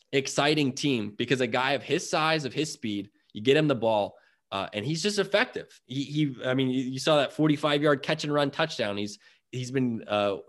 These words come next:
Philip Rivers, one of Philip Rivers' favorite targets so far, you know, in these last three weeks. And I mean, I mean, we saw it again, but that guy's hard to cover,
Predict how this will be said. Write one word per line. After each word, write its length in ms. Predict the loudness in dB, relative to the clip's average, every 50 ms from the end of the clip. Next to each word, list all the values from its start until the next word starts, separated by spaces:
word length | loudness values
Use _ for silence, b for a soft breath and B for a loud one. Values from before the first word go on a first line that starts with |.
| -2
Philip 240 | 2 2 2 4 4
Rivers, 240 | 2 2 2 2 2
one 120 | 2 0
of 80 | 2 2
Philip 200 | 0 0 0 2
Rivers' 260 | 0 0 0 -2 0
favorite 300 | 2 2 2 2 0 -2
targets 480 | 0 0 0 0 0 -4 -8 -8 -16 -18 _ _ _ _ _
so 220 | 0 2 2 2
far, 460 | 2 4 4 4 6 6 4 4 2 0
you 140 | -4 -4 -2
know, 180 | -2 -2 -2
in 100 | -2 -2
these 200 | -2 -4 -4 -2
last 300 | -2 -2 -2 -2 -4 -10
three 220 | -8 -6 -4 -4 -4
weeks. 360 | -2 -4 -4 -4 -6 -8 -10
And 240 | -10 -8 -8 -10 -10 -8
I 80 | -6 -6
mean, 160 | -4 -4 -6 -6
I 40 | -6
mean, 140 | -6 -4
we 80 | -6 -6
saw 240 | -4 0 0 0 0
it 60 | 0
again, 340 | -2 -4 -2 -4 -4 -4 -6
but 160 | -8 -10 -12 b b b b b b b _ _ -6
that 160 | -4 -2 0 2
guy's 160 | 2 2 4
hard 140 | 4 4 4
to 80 | 2
cover, 420 | 0 2 0 0 0 -2 -12 -16